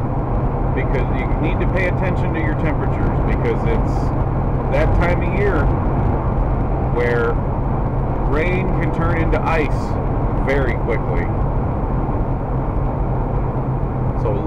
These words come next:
leave space. That is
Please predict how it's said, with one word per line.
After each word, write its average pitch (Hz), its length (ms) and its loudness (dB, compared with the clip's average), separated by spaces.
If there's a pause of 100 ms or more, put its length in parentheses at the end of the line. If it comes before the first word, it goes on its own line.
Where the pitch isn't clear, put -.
(100)
leave - 480 0 (380)
space. - 720 0 (1700)
That 135 200 0
is - 280 -2